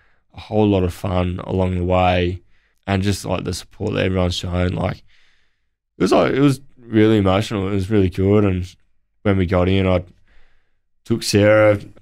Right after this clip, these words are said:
down past everyone and was able to just give her a bit of a hug and congratulate her for what we've been able to achieve, 'cause, like, she was huge in this whole thing. Like,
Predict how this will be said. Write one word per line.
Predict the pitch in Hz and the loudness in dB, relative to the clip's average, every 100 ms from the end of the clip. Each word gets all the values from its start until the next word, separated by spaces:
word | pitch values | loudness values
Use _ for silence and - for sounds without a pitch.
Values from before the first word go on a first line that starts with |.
| _ _ | _ _
down | 92 90 | -4 -4
past | 95 90 92 | -2 -4 -4
everyone | 90 98 98 98 101 - _ - | -4 -2 -2 -4 -10 -20 _ -10
and | 92 95 95 95 101 - _ _ _ _ | -6 -4 -4 -6 -10 -18 _ _ _ _
was | 98 | -6
able | 92 | -2
to | 92 90 | 0 -2
just | 90 - _ _ _ _ _ _ _ _ | -4 -8 _ _ _ _ _ _ _ _
give | 104 | 4
her | 104 | 4
a | 101 | 6
bit | 104 | 4
of | 101 | 4
a | |
hug | 95 101 120 123 | 2 2 2 0
and | 110 104 98 127 _ _ _ _ _ _ _ _ | 0 -2 -6 -12 _ _ _ _ _ _ _ _
congratulate | - 98 92 98 95 92 | -10 -4 -4 -2 0 0
her | 95 98 | 2 0
for | 98 95 92 95 _ | 0 -2 -2 -4 _
what | - 95 | -12 -10
we've | 95 | -8
been | 101 95 | -4 -2
able | 95 98 | -2 -2
to | 95 | -2
achieve, | 92 - 92 98 101 | -4 -4 -2 -2 -2
'cause, | - 98 - _ _ _ _ _ _ - | -6 -10 -12 _ _ _ _ _ _ 0
like, | 107 104 | 0 2
she | - | 2
was | 123 92 | 2 2
huge | 92 92 98 | 0 0 0
in | 92 | -2
this | 90 92 | -6 -8
whole | 98 95 | -4 -4
thing. | 90 101 95 95 - | -2 -2 -2 -4 -6
Like, | - - | -6 -6